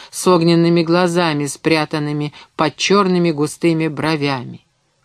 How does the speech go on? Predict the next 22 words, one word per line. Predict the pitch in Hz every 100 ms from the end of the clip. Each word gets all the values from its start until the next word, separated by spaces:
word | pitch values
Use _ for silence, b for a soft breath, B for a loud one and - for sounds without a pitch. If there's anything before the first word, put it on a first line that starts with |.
| -
Он | 143 143
погрозил | 156 143 156 139 147 147
ей | 147 156
кулаком. | - 147 156 - - 120 120 - _ _ _ _ _
Она | 135 127 135
изо | 135
всех | 135 - 143
сил | - 151 143
пыталась | - 135 143 139 - B -
оттолкнуть | 147 - 143 131 143 196 214 -
его | 135 127 120 B B
и | 180
помешать | 175 165 160 156 202 208 - -
умножить | 147 143 147 151 151
её | 147 143
страдания. | 135 - 147 143 139 123 123 123 _ B B B
Но | 175 175
руки | 208 202 208
её | 190 185
вдруг | 175 190 180
сделались | 156 147 190 185 180 165 -
неподвижными, | 151 151 147 127 185 226 208 202 185 185